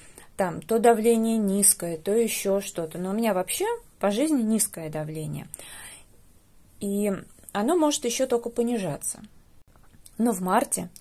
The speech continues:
оно умудряется даже повыситься. Ну, к слову, для меня максимально допустимое давление, когда я себя хорошо чувствую,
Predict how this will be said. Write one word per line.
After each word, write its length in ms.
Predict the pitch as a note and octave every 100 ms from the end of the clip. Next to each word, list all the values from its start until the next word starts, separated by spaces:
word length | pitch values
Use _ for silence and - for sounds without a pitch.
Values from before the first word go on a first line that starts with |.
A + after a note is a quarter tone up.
| - - - -
оно 320 | G#3 G#3 G3
умудряется 720 | A3 B3+ G3 E3 F3+ G3+ B3
даже 340 | F#3 D#3 E3 E3
повыситься. 800 | - F3 F3 - - - - - - - - - - - - - - - - - -
Ну, 240 | A3 - - - -
к 60 | -
слову, 640 | - B3 A3+ G3 E3+ D#3 G3 F#3+
для 180 | F3+ G#3
меня 460 | G#3+ G#3 G3 D#3+ - -
максимально 880 | G3 A3+ - A3+ G#3 F3+ D#3+ D#3 D#3 -
допустимое 880 | F#3+ F#3+ A#3 A3 - - F3+ D#3 D3+
давление, 560 | D#3+ F3 A3+ G4+ A4 A3+
когда 280 | - E3+
я 60 | F3
себя 260 | F3 - F3
хорошо 420 | F#3 G3+ - F3
чувствую, 540 | - G3 - - -